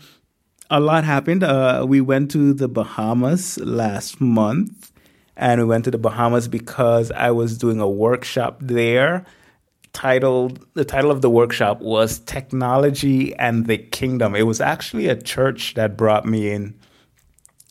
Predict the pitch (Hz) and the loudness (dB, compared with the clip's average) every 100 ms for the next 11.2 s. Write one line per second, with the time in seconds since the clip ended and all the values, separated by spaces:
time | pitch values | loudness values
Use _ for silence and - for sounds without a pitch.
0 | - - 123 131 117 117 113 107 104 - | -12 -4 -2 0 0 0 0 0 -2 -6
1 | - _ - - 120 113 107 110 107 107 | -20 _ -12 -2 -2 0 0 0 0 2
2 | 107 107 107 - 104 98 104 101 101 101 | 2 2 0 -2 -4 -4 -2 0 -2 -4
3 | 104 104 95 92 92 90 90 - - 151 | -4 -4 -4 -4 -6 -8 -12 -12 -2 2
4 | 127 117 - _ _ _ _ _ - 117 | 2 0 -10 _ _ _ _ _ -4 -2
5 | 113 110 110 110 123 123 120 117 131 139 | 0 0 -2 -2 -2 0 0 0 0 -2
6 | 185 135 135 160 - - 135 135 131 123 | -2 -2 -2 0 -4 -6 -2 0 0 -4
7 | 120 117 123 120 117 110 113 127 127 120 | -8 -4 2 2 2 -2 -4 -2 0 0
8 | 113 135 110 - - - _ _ _ _ | 2 2 2 -2 -10 -20 _ _ _ _
9 | _ _ _ _ _ - 139 131 123 117 | _ _ _ _ _ -4 0 0 0 -4
10 | - - _ _ _ 139 139 143 139 135 | -12 -20 _ _ _ -10 -2 -2 0 0
11 | 123 117 | 0 -2